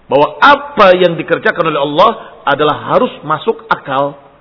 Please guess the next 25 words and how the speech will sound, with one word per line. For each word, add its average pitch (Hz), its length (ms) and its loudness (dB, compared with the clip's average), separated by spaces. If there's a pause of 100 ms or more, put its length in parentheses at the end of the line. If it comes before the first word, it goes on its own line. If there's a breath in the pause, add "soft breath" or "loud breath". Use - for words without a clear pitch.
(140)
dan 143 160 -4
harus 165 320 0
bisa 139 220 -6
dipaham. 113 400 -8 (2250 soft breath)
Pemahaman 151 720 -6
mereka 139 480 -8
seberapa, 135 800 -12
otak 160 400 -6
mereka 147 480 -12
sekepal 123 560 -8
ini, 156 320 -12 (240)
bagaimana 156 400 -8
mungkin 185 240 -10
akan 139 240 -10
bisa 143 160 -14
memahami 123 720 -10 (560)
rahasia-rahasia 123 800 -6
Allah 110 240 -12
Subhanahu 92 320 -14
wa 92 80 -14
taala? 95 320 -14 (400 loud breath)
Tapi 185 240 2
mereka 262 240 4
memaksakan 254 560 2
diri. 147 160 -4